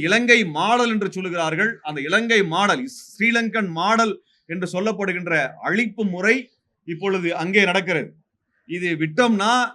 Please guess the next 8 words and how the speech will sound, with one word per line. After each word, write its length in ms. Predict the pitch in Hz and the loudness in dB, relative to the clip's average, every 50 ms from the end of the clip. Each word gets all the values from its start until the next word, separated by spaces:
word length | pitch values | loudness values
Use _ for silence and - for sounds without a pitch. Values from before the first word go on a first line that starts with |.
| _ | _
உலகம் 380 | _ 151 185 208 202 220 208 190 | _ -4 -2 0 0 0 -2 -2
முழுக்க 320 | 185 196 196 202 233 240 | -4 -4 -4 -2 0 0
இதே 180 | 196 175 190 214 | 2 2 2 2
மாதிரி 200 | 214 208 202 185 175 | 2 2 0 0 0
இனப்படுகொலை 460 | 196 202 - 202 202 190 180 190 190 | -2 -2 -2 -2 -4 -2 -2 -2 -2
நடந்து 300 | 170 151 160 190 208 202 | -2 -2 -2 0 0 0
கொண்டே 260 | 190 202 202 208 226 226 | 0 2 4 4 4 4
போகும். 340 | - 208 202 170 156 - | 2 0 -2 -2 -2 -6